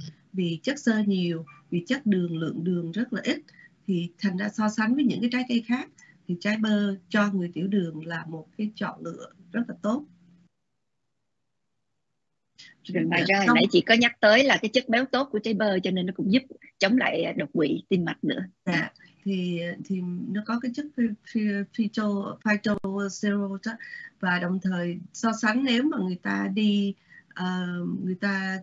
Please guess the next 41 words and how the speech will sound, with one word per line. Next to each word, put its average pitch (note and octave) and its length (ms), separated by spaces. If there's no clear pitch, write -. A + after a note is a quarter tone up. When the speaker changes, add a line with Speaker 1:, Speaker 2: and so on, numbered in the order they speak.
Speaker 1:
tính A#3+ 220
toán A#3+ 380
á, F#4 200
thì G3+ 100
người F3+ 180
ta G3 240
thấy G#3+ 260
rằng G#3 200
là E3+ 220
cái A3+ 180
chất, D4+ 140
ờ, F#3 380
glycemic A3+ 580
index, A3 440
tức A#3 120
là A3 180
cái, A#3+ 240
cái B3 180
chỉ - 280
số B3 460
để F#3+ 120
cho G3+ 260
người, F#3+ 160
những F3 200
người G3 140
tiểu D#3+ 140
đường F3 380
biết A#3+ 300
rằng F3+ 180
là E3+ 260
cái A3 120
trái A#3+ 140
bơ G#3 440
này, E3+ 340
à, - 240
cái, A#3 200
cái, - 100
cái, A#3+ 200
cái A#3 120
món A#3 180
hàng, A#3 260